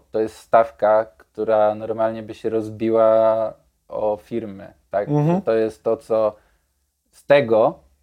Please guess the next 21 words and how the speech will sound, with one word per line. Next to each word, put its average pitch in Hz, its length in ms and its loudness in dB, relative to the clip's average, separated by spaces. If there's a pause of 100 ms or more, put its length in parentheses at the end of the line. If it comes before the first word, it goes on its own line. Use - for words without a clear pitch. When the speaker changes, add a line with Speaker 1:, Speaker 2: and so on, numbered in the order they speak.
Speaker 1:
musisz 120 760 -12 (260)
opłacić 117 960 -2 (260)
rachunki 151 540 -2
firmy, 147 580 -2 (220)
H - 140 4
R, 247 60 8 (120)
Speaker 2:
No, 220 60 4
no 220 60 0
Speaker 1:
cokolwiek. 180 260 6
Speaker 2:
wiadomo, 208 320 4
jasne. 226 380 -8
Speaker 1:
I 143 40 -4
s-, - 160 -14
i 170 160 -6
coś - 260 2
tam 254 180 2
ci 214 120 -6
spadnie 214 460 0
dla 190 160 4
testera, 127 560 0
no. 131 340 0